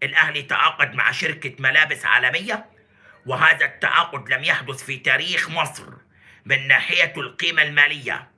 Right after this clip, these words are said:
التي ستستفيد منها إدارة الأهلي، وحيث يحصل الأهلي على نص ملي-، نص مليون دولار، يعني خمسمية ألف دولار سنويًا من الشركة الراعية،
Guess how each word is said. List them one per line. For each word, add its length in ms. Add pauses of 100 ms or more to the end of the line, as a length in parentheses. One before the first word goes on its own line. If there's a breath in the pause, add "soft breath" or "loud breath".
(480 soft breath)
التي 440
ستستفيد 1000
منها 440
إدارة 420
الأهلي، 520 (600 soft breath)
وحيث 420
يحصل 420
الأهلي 440
على 420 (120)
نص 440
ملي-، 680
نص 320
مليون 400
دولار، 460 (520 soft breath)
يعني 280
خمسمية 480 (100)
ألف 220
دولار 440
سنويًا 600
من 200
الشركة 420
الراعية، 540